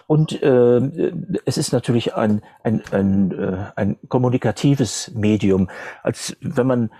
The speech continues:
als junger Vater, äh, und liebender Vater das Kind in den Arm hält, äh, m-, man lernt sich ja auch kennen. Vater lernen, das wisst ihr ja als junge Väter, äh, es gibt da keinen Kurs, man macht ke-, keinen Führerschein, sondern da muss man ja auch viel,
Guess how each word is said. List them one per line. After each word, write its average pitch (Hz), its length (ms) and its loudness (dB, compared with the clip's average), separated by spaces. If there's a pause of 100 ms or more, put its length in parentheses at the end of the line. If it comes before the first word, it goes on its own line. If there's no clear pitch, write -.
(140)
als - 160 -2
junger 131 200 2
Vater, 127 840 2
äh, - 40 -8
und 117 560 0
liebender 131 280 2
Vater - 280 0
das 120 180 -2
Kind 131 180 -2
in 135 100 -2
den 117 200 -2
Arm 123 320 0
hält, 113 300 0 (360)
äh, 123 200 2 (360)
m-, 131 180 -2
man 127 260 2
lernt 139 280 2
sich 170 200 -2
ja - 100 0
auch - 220 -4
kennen. 165 200 2
Vater 139 460 0
lernen, 123 460 2
das 127 180 -2
wisst 156 220 -2
ihr 139 160 2
ja 123 140 2
als 123 160 -4
junge 131 160 0
Väter, 127 360 -2 (380)
äh, 131 320 2 (260)
es - 300 -4
gibt - 140 0
da 127 60 2
keinen 104 220 -2
Kurs, 151 340 0
man 113 160 0
macht 110 200 -4
ke-, 123 160 0
keinen 107 200 -2
Führerschein, 147 680 0
sondern 120 240 0
da 113 100 2
muss 127 180 -2
man 120 120 0
ja 120 80 2
auch - 80 -4
viel, 117 360 0